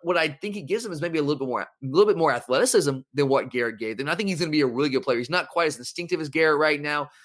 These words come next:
He's not as knowledgeable, doesn't play quite as fast, he doesn't really understand necessarily the, the whole defense yet 'cause he's still a really young player. As a sophomore, hasn't played a ton 'cause Garrett's just been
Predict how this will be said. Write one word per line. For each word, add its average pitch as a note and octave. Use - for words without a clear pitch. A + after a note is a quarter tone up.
He's D3+
not D#3+
as C3+
knowledgeable, D3
doesn't C#3+
play C#3+
quite C#3+
as D3
fast, C#3
he C3
doesn't B2+
really C#3
understand C#3
necessarily C#3
the, C3+
the C3
whole D#3+
defense E3
yet E3
'cause C3
he's C3+
still C#3
a B2+
really C#3+
young C3+
player. C#3
As C#3+
a A#2+
sophomore, C#3
hasn't B2+
played C3
a C#3
ton D3
'cause B2+
Garrett's B2
just A#2+
been A2+